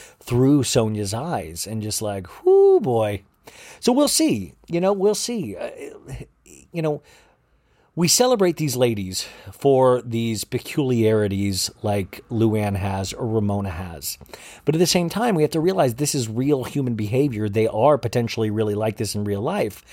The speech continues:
And that means that's potentially bad sometimes. It's not just good. It's not just stuff that should be celebrated.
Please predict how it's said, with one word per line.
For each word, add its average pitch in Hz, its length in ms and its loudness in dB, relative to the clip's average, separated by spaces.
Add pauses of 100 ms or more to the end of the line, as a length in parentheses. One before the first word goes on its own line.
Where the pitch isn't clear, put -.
(360)
And 117 160 2
that 151 160 4
means 131 500 0 (880)
that's - 220 0
potentially 98 500 -2
bad 107 380 0
sometimes. 92 640 -4
It's 101 180 -6
not 113 180 2
just 101 220 -8
good. 117 260 2
It's 95 160 -6
not 107 160 -2
just - 160 -4
stuff 110 200 -2
that 101 160 -4
should 95 160 -6
be 95 80 -6
celebrated. 101 680 -4